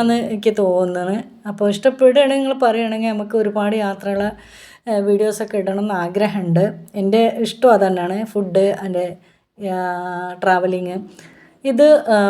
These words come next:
പിന്നെ പെട്രോളൊക്കെ അടിച്ച് ഇത് പാട്ടുപറമ്പ് അമ്പലം, പിന്നെ ബോയ്സ് ഹൈസ്കൂള് ആണത്, ജി ബി എച്ച് എസ് തിരൂർ.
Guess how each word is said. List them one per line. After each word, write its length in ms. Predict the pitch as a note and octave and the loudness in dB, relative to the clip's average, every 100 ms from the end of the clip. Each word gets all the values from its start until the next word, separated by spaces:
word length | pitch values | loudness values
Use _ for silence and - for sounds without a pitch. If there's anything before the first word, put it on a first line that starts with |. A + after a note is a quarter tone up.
| F#3+ | 0
പിന്നെ 220 | G#3+ G3+ G3+ G3 | 0 2 2 0
പെട്രോളൊക്കെ 400 | G3+ G#3 A#3+ A#3 A3 | 0 2 2 2 0
അടിച്ച് 280 | E3+ - B3 A#3 | 0 -2 -2 -2
ഇത് 100 | G#3 | 0
പാട്ടുപറമ്പ് 480 | G#3 G3+ G#3 F#3+ F3+ - E3 | 0 2 0 0 -2 -6 -6
അമ്പലം, 300 | E3+ E3+ G3+ D4+ - - - - - _ - | -2 -2 -2 -6 -12 -20 -20 -20 -20 _ -8
പിന്നെ 280 | G3 F#3+ F#3+ F#3 F#3+ | -6 -4 -4 -4 -2
ബോയ്സ് 220 | G3 G3 | -2 -2
ഹൈസ്കൂള് 500 | F3+ E3 F#3 F3 F#3 G3+ - - G3 | -4 -4 -2 0 2 0 -2 -12 -6
ആണത്, 260 | F3+ F3 F3 G3 | -4 -2 -2 -2
ജി 80 | F#3 F3 | -2 -2
ബി 60 | G3 | 0
എച്ച് 180 | G3 - G3+ | -2 -2 -6
എസ് 180 | - - - - - | -6 -10 -12 -14 -8
തിരൂർ. 440 | G#3+ G3 F3 D#3 | -2 -2 -2 -6